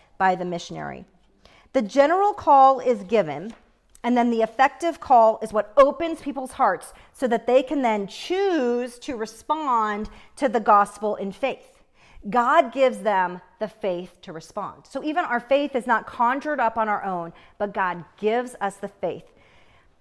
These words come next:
Although effective calling awakens and brings forth a response from us, we must always insist that this response still has to be voluntary. We're still choosing,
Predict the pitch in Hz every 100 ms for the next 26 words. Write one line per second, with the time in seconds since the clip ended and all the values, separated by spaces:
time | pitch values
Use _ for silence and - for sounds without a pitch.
0 | _ _ _ - 277 311 392 427 359 320
1 | 330 311 - 294 247 226 226 226 214 185
2 | 220 240 330 349 381 - - 233 220 233
3 | 233 - 247 254 285 220 208 196 - 190
4 | 185 269 - 302 311 381 - _ _ 240
5 | 254 233 226 - - 247 285 330 330 302
6 | - 269 214 208 - 208 214 254 254 302
7 | - 233 202 196 - _ _ - - 320
8 | 349 339 311 - 302 247 254 208 220 233
9 | 208 196 151 - - 262 262 359 392 403
10 | - - 349 392 285 185 143